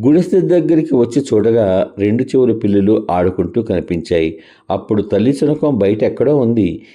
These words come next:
ఇదే మంచి అదను అనుకుని వాటిని పట్టుకోపోయాడు. అప్పుడే వచ్చిన శునకం ఆపదను పసిగట్టి గట్టిగా అరుచుకుంటూ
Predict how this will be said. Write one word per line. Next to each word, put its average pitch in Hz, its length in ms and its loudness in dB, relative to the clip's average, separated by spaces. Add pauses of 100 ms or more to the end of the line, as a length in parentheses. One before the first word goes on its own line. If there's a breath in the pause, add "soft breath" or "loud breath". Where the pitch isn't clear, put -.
(160 loud breath)
ఇదే 147 240 2
మంచి 127 460 0
అదను 123 440 0
అనుకుని 104 380 0
వాటిని 90 360 0
పట్టుకోపోయాడు. 87 1000 0 (420 loud breath)
అప్పుడే 160 420 0
వచ్చిన 135 460 0
శునకం 113 760 -2 (260 soft breath)
ఆపదను 151 500 0
పసిగట్టి 98 840 -2 (140)
గట్టిగా 98 420 0
అరుచుకుంటూ 113 800 -2